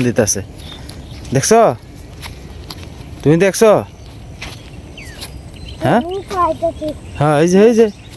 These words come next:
Speaker 1: এই যে।
Speaker 2: নৌকা
Speaker 1: দেখবা, তুমি আস্তে আস্তে দেখো। এই দেখছো? তুমি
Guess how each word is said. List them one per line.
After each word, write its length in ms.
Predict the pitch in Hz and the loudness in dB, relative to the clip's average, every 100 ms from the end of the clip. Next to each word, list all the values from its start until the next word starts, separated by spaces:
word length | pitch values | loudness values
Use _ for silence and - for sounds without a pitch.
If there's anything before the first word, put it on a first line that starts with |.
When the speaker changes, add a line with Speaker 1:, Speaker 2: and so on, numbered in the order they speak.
| - - - - - | -16 -16 -16 -6 0
Speaker 1:
এই 60 | 381 | 2
যে। 60 | 381 | 4
Speaker 2:
নৌকা 320 | 180 - 415 - 381 381 311 294 - - - - - - - - - 135 | 2 -2 -8 -6 -8 -8 -10 -14 -14 -16 -16 -16 -16 -16 -16 -14 0 2
Speaker 1:
দেখবা, 280 | 139 120 101 - - - - - | 4 2 0 -4 -16 -16 -14 -2
তুমি 160 | 127 131 135 | 2 4 2
আস্তে 160 | - 139 | 0 0
আস্তে 180 | 139 156 | 2 4
দেখো। 200 | 160 156 185 - - - - 165 | 4 4 0 -8 -16 -16 -2 0
এই 80 | 180 | 2
দেখছো? 240 | 180 - 233 170 120 - - - - - - - - - - - - - - - - - - - | 2 6 6 6 2 -10 -16 -16 -16 -16 -16 -16 -16 -14 -14 -14 -14 -16 -14 -14 -14 -14 -4 4
তুমি 140 | 147 | 4